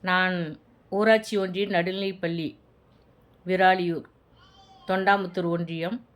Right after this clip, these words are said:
அங்கு இடைநிலை ஆசிரியையாக பணியாற்றி வருகின்றேன்.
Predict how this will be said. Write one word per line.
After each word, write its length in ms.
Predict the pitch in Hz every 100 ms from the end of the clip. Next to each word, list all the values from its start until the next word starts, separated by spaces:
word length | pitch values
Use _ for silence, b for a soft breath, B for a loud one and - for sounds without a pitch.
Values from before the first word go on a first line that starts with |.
| _ _ _ _ _ -
அங்கு 340 | 190 196 214 208 175 147 -
இடைநிலை 480 | - 202 220 233 220 202
ஆசிரியையாக 680 | 190 196 190 185 180 175
பணியாற்றி 540 | 202 175 175 175 175 170
வருகின்றேன். 720 | 170 165 175 165 170 180 240